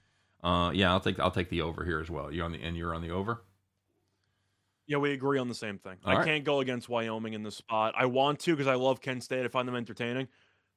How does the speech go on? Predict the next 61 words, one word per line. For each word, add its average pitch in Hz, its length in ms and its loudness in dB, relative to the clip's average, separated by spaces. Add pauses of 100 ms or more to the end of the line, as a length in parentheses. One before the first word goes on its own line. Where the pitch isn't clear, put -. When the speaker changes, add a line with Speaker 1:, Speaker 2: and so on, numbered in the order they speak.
(140)
Speaker 2:
It's 160 140 0
such 208 180 2
an 208 80 2
awful 156 400 4
matchup 131 400 -2
for 127 80 -10
their 117 100 -6
defense. 110 520 -4
I 117 100 0
think 120 140 -4
they're 117 80 -4
just 110 180 -6
gonna 113 140 -4
get 107 160 -2
torn 104 240 -6
to - 100 -18
pieces. - 340 -18 (200)
Speaker 1:
All 87 120 0
right, 151 200 -2
fair 104 200 4
enough. 170 280 4 (400)
That's 107 160 4
gonna 143 180 10
do 240 140 12
it - 100 6
for 120 160 8
our 117 100 12
preview 135 420 6
of 123 520 6
the 123 300 4
famous 160 420 4
Idaho 156 360 8
Potato 143 500 4
Bowl. 196 480 4
Make 92 240 2
sure 98 160 0
you 90 200 2
stop 98 300 -2
by 95 340 4 (520)
and, 104 240 4
uh, 101 160 4
and 107 160 2
check 127 200 4
us 117 120 2
out. 123 180 6
We're 101 140 0
doing, 104 240 2
like 101 100 0
I 98 40 -2
said, 95 160 2
all 92 180 4
the 95 40 -2
bowl 98 240 0
games. 98 420 0
Next 95 340 0
up 98 200 4
will 90 220 2
be 90 240 0
the 85 100 0
Tropical - 400 2
Smoothie 202 680 0